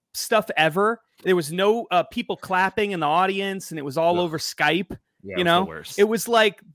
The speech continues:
Speaker 1: that was, it, it, it, it is incredible to me that that survived. So the fact that it survived that, the writer's strike compared to that is,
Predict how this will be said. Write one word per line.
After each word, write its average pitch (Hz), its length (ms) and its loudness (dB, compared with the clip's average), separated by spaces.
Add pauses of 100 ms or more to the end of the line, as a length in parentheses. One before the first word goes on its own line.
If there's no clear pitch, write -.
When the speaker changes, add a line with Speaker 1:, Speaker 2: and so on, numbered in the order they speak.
Speaker 1:
that 247 340 6
was, 247 260 -4 (420)
it, 226 100 -4 (180)
it, 302 260 4
it, 277 380 -2
it 320 120 2
is 294 140 0
incredible 233 540 -2
to 185 100 -12
me 180 120 -6
that 160 140 -4
that 170 200 0
survived. 131 640 -2
So - 160 2
the 196 100 0
fact 339 280 4
that 330 100 -4
it 233 100 -8
survived 185 560 2
that, 151 320 2
the 170 80 0
writer's 208 360 4
strike 165 380 0
compared 170 360 -4
to 139 60 -8
that 127 340 -2
is, 120 320 -10